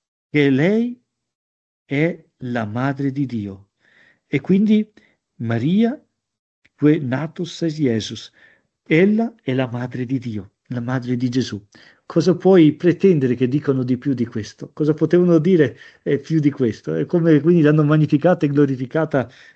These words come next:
eh, come, come Dio l'ha voluta glorificare. Quindi dobbiamo notare che la divina maternità non è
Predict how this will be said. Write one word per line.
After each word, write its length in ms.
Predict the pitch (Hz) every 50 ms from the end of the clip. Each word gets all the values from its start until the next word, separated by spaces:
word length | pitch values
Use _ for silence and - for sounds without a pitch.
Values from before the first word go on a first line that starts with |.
| _
eh, 360 | - 180 165 175 185 - 139 -
come, 420 | - - 151 147 143 139 135 131 -
come 240 | - 165 151 143 131
Dio 200 | 127 175 180 156
l'ha 80 | 127
voluta 360 | 113 120 120 127 127 - 131
glorificare. 720 | 113 117 120 120 120 117 113 - 113 - 135 127 110 107 104
Quindi 360 | - 175 165 151 143 113 - - - - - - _ _ _
dobbiamo 340 | - 139 139 131 170 175 165
notare 320 | 156 160 196 190 165 156
che 100 | - 151
la 80 | 139 131
divina 300 | 127 135 151 180 175 165
maternità 800 | 151 143 143 - 151 143 147 139 - 196 185 160 151 185 - _ -
non 260 | 147 135 139 143 160
è 240 | 196 214 202 175